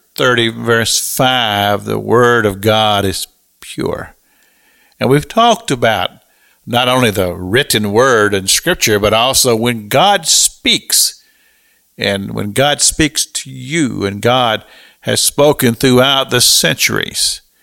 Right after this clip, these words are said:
where God's word comes forth, then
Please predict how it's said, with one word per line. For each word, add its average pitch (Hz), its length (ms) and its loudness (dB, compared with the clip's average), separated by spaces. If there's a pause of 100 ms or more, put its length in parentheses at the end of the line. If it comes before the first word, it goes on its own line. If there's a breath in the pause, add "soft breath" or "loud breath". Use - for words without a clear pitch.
(440 soft breath)
where 92 160 -4
God's 123 460 0
word 156 540 2
comes 143 340 2
forth, 196 580 2 (680)
then 110 240 0